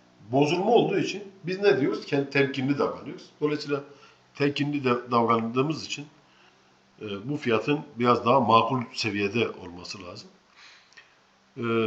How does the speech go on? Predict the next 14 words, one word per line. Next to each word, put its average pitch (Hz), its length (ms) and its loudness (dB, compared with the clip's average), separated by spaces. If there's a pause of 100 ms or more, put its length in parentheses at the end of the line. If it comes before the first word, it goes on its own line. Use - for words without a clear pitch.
(200)
bu 180 80 -2
makul 175 400 6
seviye 160 340 4
arkadaşlar, 156 520 2 (400)
e, 120 60 -6 (260)
neresi 127 520 2
derseniz, 143 580 0 (300)
e, 101 60 -12 (580)
neresi 127 360 2
makuldür? 139 420 -10 (1300)
E, 127 80 -8 (520)
o 170 120 4
seviyeyi 156 580 6
ben 151 360 4